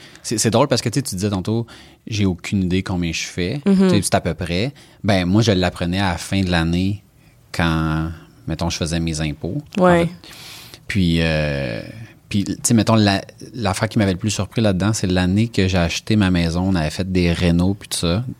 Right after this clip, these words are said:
Speaker 1: dans la maison. Tu sais, puis on s'entend, des rénos, là, ça coûte pas deux mille piastres.
Speaker 2: Mhm.
Speaker 1: Puis j'arrive à la fin de l'année, puis mon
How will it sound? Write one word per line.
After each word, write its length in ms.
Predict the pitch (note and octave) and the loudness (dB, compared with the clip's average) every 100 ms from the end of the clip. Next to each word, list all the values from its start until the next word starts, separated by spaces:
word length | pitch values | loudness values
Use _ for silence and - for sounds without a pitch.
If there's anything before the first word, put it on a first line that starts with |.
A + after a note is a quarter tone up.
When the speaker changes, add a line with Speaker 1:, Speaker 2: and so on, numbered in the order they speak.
| - | -2
Speaker 1:
dans 140 | F2 | 0
la 60 | E2 | 2
maison. 380 | E2 D#2 D#2+ G2 | 0 0 0 0
Tu 160 | A2+ | 0
sais, 180 | E2 - - | -2 -4 -8
puis 80 | - | -6
on 60 | D#2 | -2
s'entend, 220 | E2 F2 | 0 0
des 120 | E2+ | 2
rénos, 280 | E2 E2 F2+ | 2 2 2
là, 40 | |
ça 140 | F2 D#2+ | 0 -2
coûte 140 | D#2+ | -4
pas 120 | - | -4
deux 100 | D#2+ | -4
mille 120 | D#2 D2 | -2 -2
piastres. 360 | D#2+ G#2 - G3 | -4 -4 -2 0
Speaker 2:
Mhm. 400 | F#3 F3+ F3+ A3+ - - - - - | 0 0 -2 -4 -6 -20 -20 -20 -2
Speaker 1:
Puis 100 | G#2 | 2
j'arrive 220 | F#2 G2+ | 4 4
à 60 | |
la 40 | F#2 | 4
fin 160 | G2 | 2
de 80 | F#2 | 2
l'année, 320 | F2+ E2+ F#2 | 4 4 2
puis 140 | G#2 F2 | 2 0
mon 360 | E2 D#2 D#2 | 2 2 0